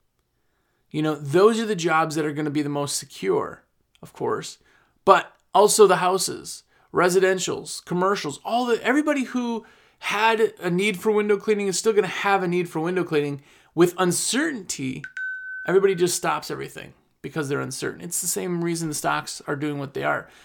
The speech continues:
There's so much uncertainty that everybody's going, "I need my money." They all pull out, and then all of a sudden everything crashes down. But it will all come back. Understand that. The need is still there, even now, for what we provide.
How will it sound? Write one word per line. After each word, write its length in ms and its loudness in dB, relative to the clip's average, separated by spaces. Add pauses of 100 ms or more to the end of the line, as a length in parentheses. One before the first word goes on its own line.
There's 140 -2
so 180 6
much 180 2
uncertainty 640 2
that 100 2
everybody's 300 0
going, 160 -4
"I 280 2
need 180 -2
my 100 -2
money." 260 -2
They 140 -2
all 120 0
pull 200 0
out, 240 8
and 100 -2
then 100 -2
all 100 2
of 40 -2
a 40 -6
sudden 200 -6
everything 300 -8
crashes 460 -6
down. 220 -18 (920)
But 300 0
it 140 -14
will 300 8
all 280 4
come 320 -2
back. 400 -4 (640)
Understand 720 -6
that. 180 -16 (960)
The 160 2
need 280 2
is 120 0
still 240 8
there, 360 4
even 340 2
now, 460 -4 (600)
for 400 2
what 160 2
we 100 0
provide. 680 -4